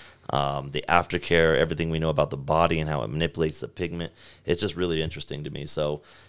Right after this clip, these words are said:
it keeps me going because I'm a type of guy that just can't, like, do one thing and over and over again. I have to always be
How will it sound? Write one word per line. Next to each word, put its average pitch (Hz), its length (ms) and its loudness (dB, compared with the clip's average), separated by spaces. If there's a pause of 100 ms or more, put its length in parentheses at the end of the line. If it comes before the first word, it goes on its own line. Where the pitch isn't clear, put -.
it - 100 2
keeps - 260 -2
me 104 140 0
going 92 380 2
because 85 600 -4
I'm 90 140 -4
a 90 60 -8
type 90 180 -2
of 82 60 -6
guy 82 160 2
that 76 100 -2
just 78 220 -6
can't, 78 280 -6
like, 73 220 -4 (160)
do 82 180 -4
one 80 280 -8
thing 80 300 -4
and 73 120 -12
over 78 240 -2
and 73 80 -6
over 73 220 -6
again. 76 220 -8
I 73 40 -8
have 78 220 -10
to - 80 -2
always 78 320 -4
be 78 380 -6